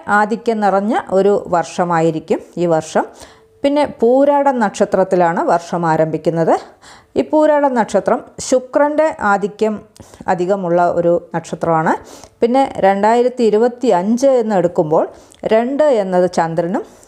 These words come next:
പൂജ്യം എന്നത് കേതുവും അഞ്ച് ബുധൻ. പൊതുവേ എടുത്താൽ ബുധൻ, ശുക്രൻ, ചന്ദ്രൻ, കേതു എന്നീ ഗ്രഹങ്ങളുടെ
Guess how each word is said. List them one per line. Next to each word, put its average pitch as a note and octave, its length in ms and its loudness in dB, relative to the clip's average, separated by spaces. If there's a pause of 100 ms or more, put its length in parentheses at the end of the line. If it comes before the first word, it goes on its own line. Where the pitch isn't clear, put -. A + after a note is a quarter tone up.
(140)
പൂജ്യം B3+ 500 2
എന്നത് F3+ 240 -2 (120)
കേതുവും F3+ 500 2 (460)
അഞ്ച് A#3+ 380 -2 (280)
ബുധൻ. F3 260 0 (260)
പൊതുവേ C4 360 2 (140)
എടുത്താൽ F#3+ 340 0 (200)
ബുധൻ, G#3 280 2 (120)
ശുക്രൻ, G3 400 0 (100)
ചന്ദ്രൻ, F3+ 340 0 (140)
കേതു E3 240 2 (140)
എന്നീ B3+ 260 0 (100)
ഗ്രഹങ്ങളുടെ F#3 640 2